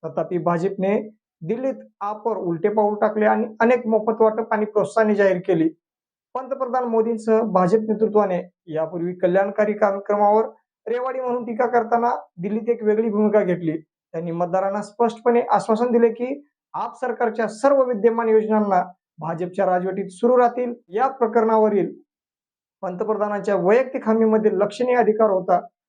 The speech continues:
आणि भाजप सरकार वंचितांना त्यांच्या सध्याच्या फायद्यांपासून वंचित ठेवेल या आपच्या दाव्याला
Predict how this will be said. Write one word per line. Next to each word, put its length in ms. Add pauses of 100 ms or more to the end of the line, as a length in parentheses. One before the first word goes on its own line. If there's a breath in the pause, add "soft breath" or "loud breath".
(220)
आणि 240
भाजप 380
सरकार 400 (140)
वंचितांना 540
त्यांच्या 380
सध्याच्या 540 (340)
फायद्यांपासून 600 (380)
वंचित 300
ठेवेल 340 (180)
या 180 (100)
आपच्या 360
दाव्याला 460